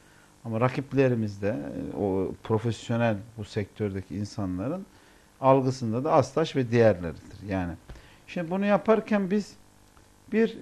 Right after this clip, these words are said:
e, müşteri sadakati açısından, e, garantiler açısından, e, yani biz yılı mılı bakmıyoruz yani. On yıl önce adam kilit bozulmuşsa garanti kapsamını bile bakmıyoruz yani.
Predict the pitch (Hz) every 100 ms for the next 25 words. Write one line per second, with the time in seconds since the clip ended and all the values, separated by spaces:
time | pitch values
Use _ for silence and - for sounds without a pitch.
0 | - 143 147 143 139 - 78 143 170 -
1 | 185 175 165 120 - 151 143 139 139 131
2 | 135 - 123 - - 123 127 123 123 -
3 | - _ _ _ - 113 123 120 139 143
4 | 143 135 143 135 113 - - 113 127 185
5 | 196 - _ _ _ - 117 107 87 73
6 | 170 147 127 151 147 - 147 160 147 147
7 | 143 143 135 135 87 60 - - - -
8 | 135 117 104 101 98 98 104 - 120 104
9 | 95 - 135 131 - 98 92 87 - 160
10 | 190 180 170 - 175 156 - 175 165 127
11 | 92 80 - 69 57 - 64